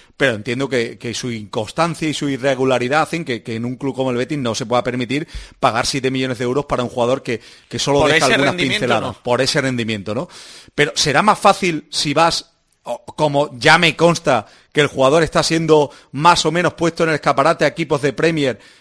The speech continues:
Speaker 1: que cualquier club de la liga, mm, de la Premier te pueda pagar los veinte millones, por ejemplo, que tú en su momento invertiste, invirtió el Betis, una cantidad más o menos similar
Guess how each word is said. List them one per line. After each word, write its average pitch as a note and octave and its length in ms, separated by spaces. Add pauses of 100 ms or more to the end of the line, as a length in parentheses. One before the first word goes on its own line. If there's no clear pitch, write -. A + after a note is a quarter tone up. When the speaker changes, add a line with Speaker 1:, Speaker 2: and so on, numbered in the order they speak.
(240)
Speaker 1:
que B2+ 360
cualquier C3+ 540
club E3+ 200
de D3+ 340
la C3 200
liga, D3+ 400 (140)
mm, B2+ 420
de C3+ 240
la C3+ 140
Premier D#3+ 280
te D3 120
pueda D#3 180
pagar C#3+ 340 (720)
los G2+ 220
veinte D#3+ 220
millones, C3+ 300
por B2 120
ejemplo, C3 360
que A#2+ 260
tú C#3+ 140
en B2+ 60
su C3+ 120
momento B2+ 300
invertiste, A#2 540
invirtió B2 340
el A2+ 80
Betis, E3 340 (340)
una C#3+ 80
cantidad D#3+ 420
más D#3+ 240
o D#3 80
menos D#3 260
similar D3+ 600